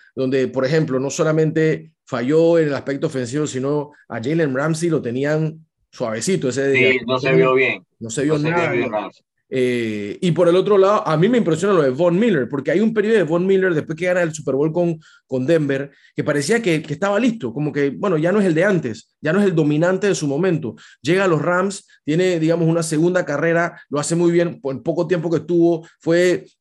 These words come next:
Speaker 1: quizás no fue el más importante, pero cuando tenías a, a esta serie de jugadores defensivos cerca, entre ellos Aaron Donald, tú dices, la vida debe ser más fácil. Pero ese día contra Buffalo,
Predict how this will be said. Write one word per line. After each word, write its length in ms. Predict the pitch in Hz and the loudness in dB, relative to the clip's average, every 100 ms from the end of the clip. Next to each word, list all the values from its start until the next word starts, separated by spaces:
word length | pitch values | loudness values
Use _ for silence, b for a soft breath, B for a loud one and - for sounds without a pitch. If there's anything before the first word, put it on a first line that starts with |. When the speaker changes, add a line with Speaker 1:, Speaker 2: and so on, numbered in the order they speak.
| - - | -20 -10
Speaker 1:
quizás 220 | 156 208 | -2 2
no 140 | 220 | 4
fue 440 | 175 226 226 226 185 | 2 2 4 4 4
el 100 | 185 | 2
más 180 | 190 214 | 2 2
importante, 460 | 170 156 190 196 | 0 0 0 -2
pero 200 | 165 160 | 0 0
cuando 240 | 147 143 131 | 0 -2 -2
tenías 300 | 147 185 196 | 0 0 0
a, 180 | 156 151 | -2 -4
a 140 | 143 | -6
esta 220 | 156 185 | -4 -6
serie 220 | 160 190 | 0 2
de 40 | 185 | 2
jugadores 300 | 143 156 175 | 2 0 0
defensivos 500 | 131 113 123 160 156 | 0 -4 -2 -2 0
cerca, 340 | 170 113 139 B B | -2 -4 -8 B B
entre 220 | - 104 127 | -12 -4 -2
ellos 100 | 147 | 0
Aaron 220 | 147 156 | -2 0
Donald, 260 | 165 151 | 0 0
tú 120 | 139 151 | 0 -2
dices, 500 | 143 151 156 _ _ | 0 -4 -6 _ _
la 140 | 117 | -4
vida 180 | 131 156 | -2 0
debe 140 | 151 151 | 2 0
ser 160 | 151 | -2
más 160 | 135 127 | -4 -4
fácil. 400 | 180 160 113 104 _ _ - | -4 -4 -8 -14 _ _ -6
Pero 320 | 131 139 - - | -2 0 -2 -2
ese 280 | 202 220 | 0 2
día 220 | 214 196 202 | 2 2 0
contra 300 | 185 156 139 | 0 0 -2
Buffalo, 560 | 185 160 151 147 156 | -2 0 0 0 -4